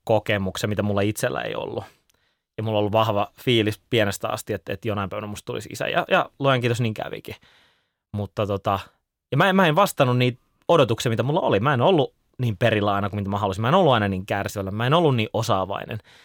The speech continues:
Et se sisäinen ristiriita oli niin iso ja, ja tuntui siltä, että ei, ei pysty tähän. Ei ole niin hyvä kuin pitäisi olla. Ja varmaan se o-, mielikuva omasta isästä oli taas semmoinen, että,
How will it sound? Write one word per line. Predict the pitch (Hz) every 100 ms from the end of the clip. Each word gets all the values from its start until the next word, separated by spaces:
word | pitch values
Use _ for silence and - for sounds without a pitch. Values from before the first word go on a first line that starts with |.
| _ _ _ _
Et | 127
se | - 139 -
sisäinen | 170 165 151 123
ristiriita | 139 147 - 117 107 101 113 - _ _ _ _
oli | 117 117
niin | 117 117 120
iso | 135 123 95 - _ _ -
ja, | 110 110
ja | 107
tuntui | - 120 110
siltä, | 110 113 107
että | 101 110
ei, | 107
ei | - 107
pysty | - 120 - 101
tähän. | - - 107 107
Ei | 113 120
ole | 123
niin | 117 113
hyvä | 110
kuin | - 101 -
pitäisi | 120 117 98 95 -
olla. | 117 113 104 _ _ _ _ -
Ja | 110
varmaan | 120 117 113
se | 123 120 _ _ _ _ -
o-, | - 165
mielikuva | 147 151 120 123
omasta | 127 127 - 110
isästä | 104 101 -
oli | 98
taas | 95 101 -
semmoinen, | 110 101 101
että, | 95 - 104